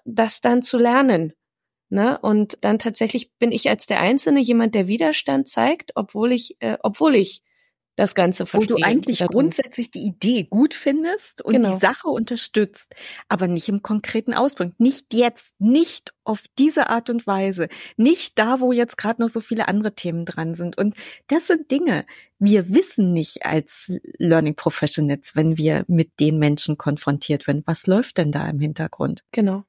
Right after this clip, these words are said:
Speaker 2: Und das ist, glaube ich, auch nochmal total wichtig, sich das vor Augen zu halten, dass wir tatsächlich nur ein Verhalten beobachten können, nämlich dass jemand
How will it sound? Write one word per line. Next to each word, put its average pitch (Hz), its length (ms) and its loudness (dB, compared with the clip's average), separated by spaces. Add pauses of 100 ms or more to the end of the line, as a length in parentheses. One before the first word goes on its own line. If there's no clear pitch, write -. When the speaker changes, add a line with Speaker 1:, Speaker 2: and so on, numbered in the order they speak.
(480)
Speaker 2:
Und 185 200 2
das 302 180 2
ist, - 180 0
glaube 214 240 2
ich, - 180 -6
auch 214 140 -2
nochmal 226 320 2
total 208 520 -4
wichtig, 220 540 -4 (360)
sich - 260 -2
das 233 220 2
vor - 240 -2
Augen 269 340 2
zu 180 180 -2
halten, 175 580 -4 (720)
dass - 280 -2
wir 196 200 2
tatsächlich - 840 -2 (540)
nur 220 300 4
ein 196 160 0
Verhalten 208 560 0
beobachten 202 640 -2
können, 160 460 -4 (520)
nämlich 180 400 0
dass - 480 0
jemand 185 800 0